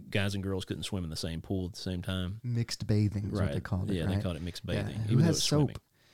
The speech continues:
Speaker 1: Yeah.
Speaker 2: Yeah, like, don't bring soap in. You're
Speaker 1: Well,
Speaker 2: good.
Speaker 1: <laughs> that one Jeffrey kid, he was weird.
Speaker 2: <laughs>
Speaker 1: But, uh, <laughs> but, but, like, there was all these really strict rules. And even, like, when my mom was little, like, they had to wear dresses to the ankle,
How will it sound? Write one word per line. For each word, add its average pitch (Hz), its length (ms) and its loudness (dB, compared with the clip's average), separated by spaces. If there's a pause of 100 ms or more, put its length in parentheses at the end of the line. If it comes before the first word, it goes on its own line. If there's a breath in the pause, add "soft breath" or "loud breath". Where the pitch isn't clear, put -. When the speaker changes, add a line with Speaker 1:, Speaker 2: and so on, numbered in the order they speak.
Speaker 1:
Yeah. 110 260 4
Speaker 2:
Yeah, 113 80 4
like, 98 140 0
don't 143 140 4
bring 151 180 4
soap 196 320 2
in. 95 240 4
You're 101 120 4
Speaker 1:
Well, 95 60 2
Speaker 2:
good. 151 240 4
Speaker 1:
<laughs> - 260 -4
that - 180 -6
one 95 200 0
Jeffrey 87 360 -4
kid, 73 300 -4
he 90 120 6
was 85 140 -8
weird. 85 360 -4
Speaker 2:
<laughs> - 60 -8
Speaker 1:
But, 107 160 2
uh, 101 200 2 (720 soft breath)
<laughs> - 360 -2
but, 123 460 0
but, 123 120 2
like, 113 180 2
there 123 120 4
was 120 120 2
all 117 160 2
these 107 160 2
really 113 240 2
strict 101 320 -6
rules. 123 440 0
And 104 140 2
even, 113 240 4
like, 95 180 -2
when 92 120 -2
my 90 80 -2
mom 101 300 0
was 95 140 -4
little, 87 280 -6
like, 82 280 -6
they 95 140 -2
had 98 120 0
to 101 40 -2
wear 95 160 -2
dresses 90 400 -4
to - 80 -8
the 85 100 -4
ankle, 82 460 -6